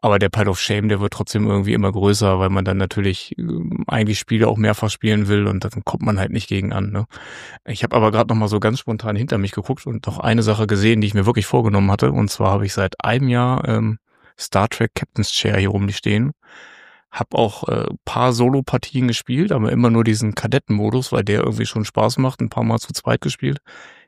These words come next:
Ich will eigentlich mal den richtigen Solo-Modus spielen und dann auch rocken, sag ich mal. Insbesondere, weil ich die Erweiterung auch schon vorbestellt hab. Ähm,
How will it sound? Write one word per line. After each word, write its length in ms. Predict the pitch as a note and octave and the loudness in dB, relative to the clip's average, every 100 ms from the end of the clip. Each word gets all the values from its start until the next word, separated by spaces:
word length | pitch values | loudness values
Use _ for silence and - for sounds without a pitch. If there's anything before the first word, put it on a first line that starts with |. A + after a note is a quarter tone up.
| _ | _
Ich 160 | A2+ A2 | -6 2
will 160 | A2+ | 2
eigentlich 260 | - G#2+ A2+ | 4 2 4
mal 100 | A#2 | 2
den 120 | G#2 | 2
richtigen 380 | G2+ A2 B2 G#2 | 2 0 0 0
Solo-Modus 560 | F#2+ F#2 F#2+ F#2+ G2 F#2+ | 0 -2 -2 -2 -2 -4
spielen 420 | - G2+ G2+ G2 | -2 0 2 0
und 120 | G2 | -2
dann 160 | G2 - | -2 0
auch 280 | G#2 - - _ - | 0 -2 -12 _ -16
rocken, 440 | - G2+ - G#2 - | -4 -2 0 -2 -4
sag 160 | - A2 | -8 -4
ich 120 | F#2+ | -2
mal. 240 | G2 G2+ A2 - - - - - _ - | 0 0 -2 -8 -20 -20 -20 -20 _ -8
Insbesondere, 560 | G#2 F#2+ F#2 G2 F#2 | -2 0 4 4 4
weil 100 | F#2+ | 2
ich 60 | F#2+ | 0
die 100 | A#2 | 0
Erweiterung 480 | G#2 F#2+ - G2 F#2 | 0 2 0 0 0
auch 100 | G#2+ | 0
schon 160 | - | -2
vorbestellt 480 | F#2+ G#2 G2+ - G2+ | -2 0 0 0 0
hab. 120 | A2 - - - - - | 0 -4 -12 -14 -16 -4
Ähm, 480 | G#2+ G2+ G#2 G2 | 0 2 4 2